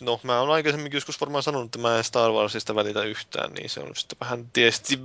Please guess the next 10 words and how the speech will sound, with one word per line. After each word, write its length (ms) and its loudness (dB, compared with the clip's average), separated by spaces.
pikkasen 480 4
vaikutti 440 6
ehkä 160 -4
mun 220 -6
suhtautumiseen 800 -2
siihen 280 -2
peliin, 340 0
että 160 -8
sitten 180 -10
mä 180 -2